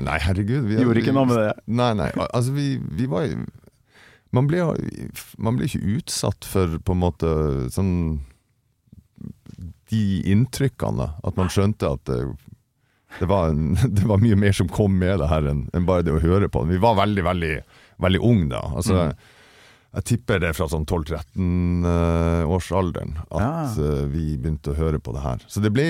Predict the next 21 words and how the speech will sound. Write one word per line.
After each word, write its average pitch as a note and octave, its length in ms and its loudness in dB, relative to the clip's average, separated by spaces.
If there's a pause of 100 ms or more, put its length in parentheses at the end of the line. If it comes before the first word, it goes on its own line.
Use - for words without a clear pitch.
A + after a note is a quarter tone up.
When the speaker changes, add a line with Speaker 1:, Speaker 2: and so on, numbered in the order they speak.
Speaker 1:
på D2+ 100 -2
en F#2+ 60 2
måte F#2+ 180 0
inngangen G#2 1040 2
til D#2 560 0
en, D#2 400 -2 (200)
eh, A#1 440 -6 (220)
til F2 240 -2
det F2 100 0
å D#2+ 100 0
ha D#2+ 440 0
en A#1 120 -8
egen C#2 460 -4
musikkinteresse, F#2 1000 -2
som F2+ 220 -2
ikke F2 300 -2
bare D2 260 0
var C2 160 -4
den A#1+ 380 -10
musikken C2 480 -8
som, G#1+ 500 -8